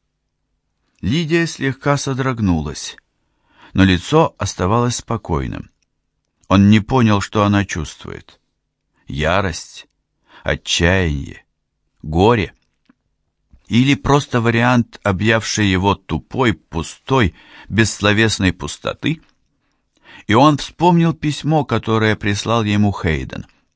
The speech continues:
«Помнишь великую башню Каллупиллуки? Возможно, она станет моим последним приютом, Майлз. Может быть, больше ты обо мне никогда не услышишь».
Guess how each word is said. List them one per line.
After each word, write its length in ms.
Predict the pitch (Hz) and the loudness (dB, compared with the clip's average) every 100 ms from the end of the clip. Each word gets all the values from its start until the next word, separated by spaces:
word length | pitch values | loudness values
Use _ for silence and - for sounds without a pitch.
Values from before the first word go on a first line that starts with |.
| _ _ _ _ _ _ _ - | _ _ _ _ _ _ _ -2
«Помнишь 680 | 87 131 170 170 - - _ _ _ _ - | 2 4 4 2 -2 -8 _ _ _ _ 0
великую 560 | 101 117 110 113 104 | 2 4 2 2 2
башню 640 | 90 104 90 - 85 85 - _ _ - | 2 0 0 -2 -2 -2 -6 _ _ -4
Каллупиллуки? 1200 | 104 101 98 101 82 107 95 95 87 82 - 139 - _ _ _ _ _ _ _ _ _ | 0 2 2 0 0 0 0 0 -2 -4 -6 -8 -8 _ _ _ _ _ _ _ _ _
Возможно, 600 | - 82 90 101 92 92 | -4 -2 0 0 2 2
она 220 | 92 98 | 2 0
станет 460 | 98 - 98 98 95 | -2 -2 0 0 0
моим 300 | 92 95 92 | 0 0 0
последним 640 | 90 80 92 113 87 85 | -2 -4 -2 -2 0 -2
приютом, 580 | 82 87 85 85 - 64 | -2 -4 -2 -4 -4 -8
Майлз. 720 | 50 55 50 50 - - - _ _ _ _ _ - - | -6 -6 -6 -6 -12 -20 -20 _ _ _ _ _ -20 -6
Может 400 | 120 185 175 165 | 0 2 4 2
быть, 180 | 156 127 | 0 0
больше 360 | 143 165 151 | -2 -2 -2
ты 140 | 123 135 | -2 -2
обо 220 | 127 120 | 0 2
мне 280 | 113 123 123 | 2 4 4
никогда 640 | 110 107 107 101 104 135 | 4 2 0 -2 -2 0
не 120 | 85 | -2
услышишь». 760 | 65 - - 50 - - - | -4 -10 -12 -12 -10 -10 -10